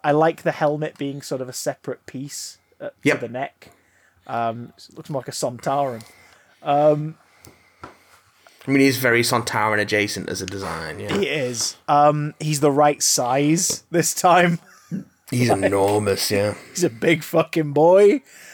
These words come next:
Speaker 1: Um, there's a throwaway reference to Xavier, but it's not obvious unless you know,
Speaker 2: Yeah.
Speaker 1: which is
Speaker 2: Yeah.
Speaker 1: kinda nice. Um, and I like the fact that his entire motivation is just, "Right, this lad helped me break out.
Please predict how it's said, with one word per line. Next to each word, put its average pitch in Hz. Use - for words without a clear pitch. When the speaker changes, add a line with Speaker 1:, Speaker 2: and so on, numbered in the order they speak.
Speaker 1:
Um, 165
there's 147
a 143
throwaway 156
reference 151
to 143
Xavier, 156
but 135
it's -
not 135
obvious 135
unless 127
you 123
know, 127
Speaker 2:
Yeah. -
Speaker 1:
which 139
is 120
Speaker 2:
Yeah. 135
Speaker 1:
kinda 123
nice. 127
Um, 127
and 202
I 208
like 226
the 240
fact 220
that 202
his 190
entire 196
motivation 175
is 143
just, -
"Right, 196
this 165
lad 175
helped 165
me 160
break 143
out. 165